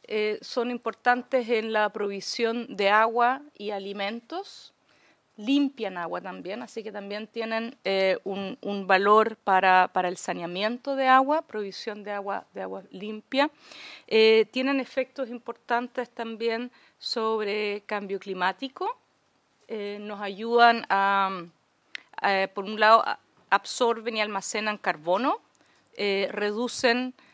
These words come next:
el riesgo de, de inundaciones, de olas, maremotos, así que también están relacionados su,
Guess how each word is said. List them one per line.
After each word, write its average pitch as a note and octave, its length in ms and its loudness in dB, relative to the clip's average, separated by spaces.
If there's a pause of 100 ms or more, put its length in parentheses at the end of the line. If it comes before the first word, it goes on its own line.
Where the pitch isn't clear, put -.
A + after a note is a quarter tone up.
(120)
el G3+ 200 -4
riesgo G#3+ 460 0
de, G3+ 360 0
de G3+ 100 -2
inundaciones, B3 1200 -2
de G3 180 -6
olas, B3 600 6 (260)
maremotos, G#3+ 1040 0
así - 260 -10
que - 140 -16
también G#3 260 -12
están A3 240 -10
relacionados G#3+ 720 -4
su, G3+ 240 -10